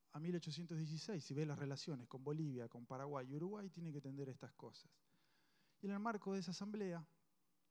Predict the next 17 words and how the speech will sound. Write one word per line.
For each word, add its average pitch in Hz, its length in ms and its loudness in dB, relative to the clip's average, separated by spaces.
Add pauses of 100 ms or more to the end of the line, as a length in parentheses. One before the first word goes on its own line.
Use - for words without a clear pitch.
(460)
Artigas 151 380 2
venía 147 220 0
discutiendo 147 720 0 (120)
y 120 40 -8
acaloradamente 143 680 0
con 127 140 -6
Buenos 135 260 -2
Aires, 151 220 0
principalmente 135 520 -2
porque 123 180 -4
en 135 40 -4
mil 147 100 0
ochocientos 139 560 -6
once 156 280 -4
Buenos 123 320 -6
Aires 143 180 -4
pacta 143 420 -4